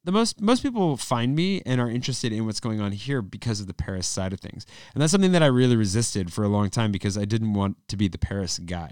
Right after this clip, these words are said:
Like, I, I didn't wanna be defined by where I lived. I wanted to, you know, be defined by who I am. And I think that also is, like,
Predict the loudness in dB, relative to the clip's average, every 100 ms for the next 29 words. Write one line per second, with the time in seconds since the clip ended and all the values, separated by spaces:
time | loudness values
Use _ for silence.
0 | -12 -6 -4 -2 -2 -2 -6 _ _ _
1 | _ _ 4 8 8 6 2 2 4 4
2 | 4 2 0 0 -2 -4 -8 -4 0 2
3 | 2 0 -2 0 2 2 0 0 -2 -6
4 | -6 -4 -4 -6 -12 _ -4 -2 0 -2
5 | 0 -2 -2 -2 -2 0 -4 -4 -2 0
6 | 0 0 0 0 -4 -6 -20 _ -2 2
7 | 2 2 0 0 -2